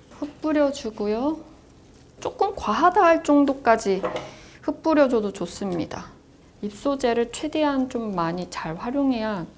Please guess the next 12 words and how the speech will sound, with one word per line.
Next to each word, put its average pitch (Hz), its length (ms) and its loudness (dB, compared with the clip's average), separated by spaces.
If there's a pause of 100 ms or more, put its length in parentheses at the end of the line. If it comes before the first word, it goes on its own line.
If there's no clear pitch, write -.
(140)
오늘 170 320 -6
디자인이 180 720 -4 (140)
멋지게 175 520 -4
나올 156 240 0
것 190 140 -8
같아요. 185 600 -2 (3500)
여기에 240 600 -6
이제 220 320 -6 (240)
다시 202 400 -4
한번 196 500 -6 (800)
레이어로 175 540 -6 (340)
장미와 185 720 -6